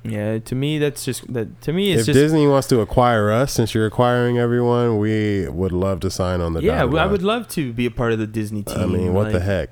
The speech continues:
Speaker 1: I
Speaker 2: man?
Speaker 1: love Mickey Mouse. I love playing Kingdom Hearts. I'm excited for Kingdom Hearts three. Shouts out to Sora, Donald, and Goofy. You guys don't
Speaker 2: Yeah.
Speaker 1: exist in the real world, but shouts out.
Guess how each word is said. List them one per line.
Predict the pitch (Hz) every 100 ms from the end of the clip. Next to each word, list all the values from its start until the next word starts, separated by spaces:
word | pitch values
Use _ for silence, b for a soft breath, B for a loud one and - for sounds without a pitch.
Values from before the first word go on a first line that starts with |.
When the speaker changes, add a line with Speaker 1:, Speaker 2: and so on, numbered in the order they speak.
| 73
Speaker 1:
I | 127
Speaker 2:
man? | 160
Speaker 1:
love | 156 165
Mickey | 147 165 156
Mouse. | 147 143 156 156 -
I | 113
love | 131 131
playing | 143 135
Kingdom | 120 143 139 127
Hearts. | 139 139
I'm | 117 107
excited | 113 113 120
for | 120
Kingdom | 123 123 120
Hearts | 120 113
three. | - 123 127 120
Shouts | - 110 -
out | 113 -
to |
Sora, | 110 - 117 117
Donald, | 120 113 107 107
and | 107
Goofy. | 120 139 - 147 147 143 b b
You | 110
guys | 104 101
don't | 107
Speaker 2:
Yeah. | 87
Speaker 1:
exist | 101 123 -
in | 123
the | 117
real | 120 117
world, | 113 113 107
but | 98 65 -
shouts | 85 82
out. | 73 -